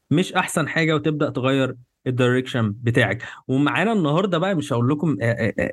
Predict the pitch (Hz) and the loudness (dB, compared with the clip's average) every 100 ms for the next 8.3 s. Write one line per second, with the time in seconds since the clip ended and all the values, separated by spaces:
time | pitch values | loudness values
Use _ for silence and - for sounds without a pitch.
0 | 117 101 104 113 110 123 120 123 123 107 | -2 0 2 2 2 0 2 2 2 -2
1 | 113 143 - 156 160 196 175 120 120 160 | 0 0 0 0 0 0 0 0 0 0
2 | 170 113 165 156 156 156 160 135 160 135 | 2 0 0 -2 0 0 0 0 -2 0
3 | 170 131 120 117 165 160 170 135 135 - | 0 2 2 2 0 0 0 -2 -6 -14
4 | - - 120 139 170 170 139 175 151 165 | -14 -10 -2 0 2 0 0 0 -2 -4
5 | 156 - 147 165 160 127 113 - 160 160 | -6 -2 0 0 0 0 -2 0 -2 0
6 | 160 143 117 110 113 147 147 123 143 143 | 0 2 2 2 2 2 0 -2 0 0
7 | 123 143 139 135 113 117 - 120 113 107 | -2 0 0 0 2 0 0 0 2 2
8 | 123 120 120 | 2 2 0